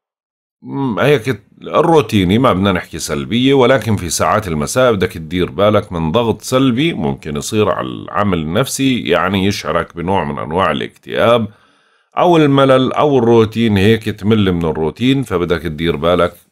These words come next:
من هاي المرحلة. أما بالنسبة للبيت الثاني فكما ذكرناه في بداية التوقعات، ولكن بضيف إنه بدك تدير بالك برضو من المصاريف الزائدة. أما بالنسبة للبيت الثالث فالأجواء تقريبًا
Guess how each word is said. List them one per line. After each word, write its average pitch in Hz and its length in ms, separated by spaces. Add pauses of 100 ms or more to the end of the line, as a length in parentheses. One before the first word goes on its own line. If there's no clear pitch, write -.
(140)
من 107 180
هاي 87 200
المرحلة. 90 680 (680)
أما 147 200
بالنسبة 131 420
للبيت 101 360
الثاني 120 560
فكما 98 580
ذكرناه 80 520
في 80 160
بداية 76 400
التوقعات، 71 840 (520)
ولكن 151 680
بضيف 117 520 (120)
إنه 113 240
بدك 85 260
تدير 90 360
بالك 92 460
برضو 113 400
من 123 160
المصاريف 87 640
الزائدة. 76 600 (880)
أما 160 240
بالنسبة 156 480
للبيت 120 360
الثالث 123 760
فالأجواء 113 640
تقريبًا 123 520